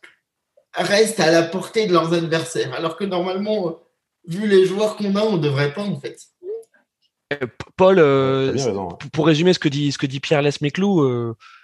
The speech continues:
Speaker 2: c'est quoi ? C'est, il manque un esprit tueur à
Speaker 3: Non,
Speaker 2: cette équipe de France ?
Speaker 3: c'est, je, en fait, je pense que c'est, euh,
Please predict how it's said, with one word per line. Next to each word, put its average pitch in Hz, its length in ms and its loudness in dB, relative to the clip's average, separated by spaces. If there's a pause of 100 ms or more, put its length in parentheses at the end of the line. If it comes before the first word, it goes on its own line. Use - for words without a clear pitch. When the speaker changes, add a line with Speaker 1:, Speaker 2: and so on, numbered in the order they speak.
(240)
Speaker 2:
c'est - 140 -6
quoi ? 147 180 2
C'est, 120 220 -2
il 135 240 -4
manque 170 220 2
un 151 80 2
esprit 147 300 -2
tueur 185 340 2
à 202 40 4
Speaker 3:
Non, 117 60 2
Speaker 2:
cette 117 120 -6
équipe 156 180 -8
de 165 60 -2
France ? 170 380 -4 (240)
Speaker 3:
c'est, - 60 -12
je, - 60 -18 (100)
en - 120 0
fait, 214 120 2
je 160 80 -8
pense 190 220 0
que 120 80 -4
c'est, 135 200 4
euh, 120 360 0